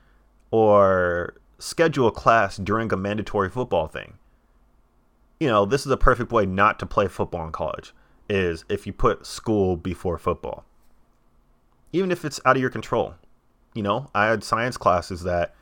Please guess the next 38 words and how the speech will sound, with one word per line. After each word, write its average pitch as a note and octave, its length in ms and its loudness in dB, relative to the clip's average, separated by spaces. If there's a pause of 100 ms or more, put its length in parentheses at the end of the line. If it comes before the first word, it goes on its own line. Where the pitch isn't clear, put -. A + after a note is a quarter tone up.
(300)
would G#2 220 -2
be, F2+ 540 -4 (360)
you B2 80 -6
know, F#2+ 120 -2
starting G2+ 560 2
at F2 300 2 (280)
seven G#2+ 480 0
o'clock, F#2+ 600 4 (480)
but F#2+ 640 2
I G2+ 40 2
would G2+ 160 4
have G2 220 2
practice A2 440 2
at F2+ 120 0
six - 240 -8
thirty. - 380 -6 (480)
And G2+ 140 -10
so G2 180 4
it's F#2 120 -2
like, F2 280 0 (160)
what A2+ 100 0
am A#2 80 2
I A2 60 4
supposed - 280 -8
to G2 80 -4
do G#2 180 2
about D2+ 260 -4
that? - 200 -10 (1000)
And F#2 320 -4
they G2 80 0
would, F#2+ 380 0
they G#2 120 0
would G2+ 360 0
essentially B2 460 -4
steer G#2+ 340 -2
me G#2 140 -4
down G2 320 -2
the E2+ 300 -6